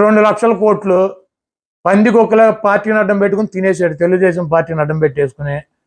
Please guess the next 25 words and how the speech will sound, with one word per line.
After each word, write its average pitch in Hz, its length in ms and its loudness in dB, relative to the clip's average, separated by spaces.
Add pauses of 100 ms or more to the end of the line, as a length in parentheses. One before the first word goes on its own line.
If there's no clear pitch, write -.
(200)
ఇప్పుడు 175 180 0
ఆ 185 80 2 (140)
పార్టీలోకి 220 760 0
ఎవడన్నా 208 320 2
జూనియర్ 220 360 2
ఎన్టీఆర్ 208 320 2
వస్తాడు 196 300 0 (160)
అని 220 140 -4 (320)
ఆ 156 120 -4
పిచ్చి 196 280 -4
బాలయ్యని 208 440 2
వదిలి 202 220 0 (260)
ఫ్లెక్సీలు 180 420 -2
పీకండి, 185 420 2 (360)
ఎవడన్నా 175 380 2
జెండా 185 300 2
పట్టుకొస్తే 190 420 0 (120)
దాడులు 170 380 0
చేస్తాం. 175 360 -2 (380)
ఆడు 180 260 2
ఒక 170 100 2 (100)
అమాయకుడు, 214 440 0 (120)
పనికిరానటువంటి 196 920 0
ఎవడు, 196 220 4 (560)
కనీసం 220 440 2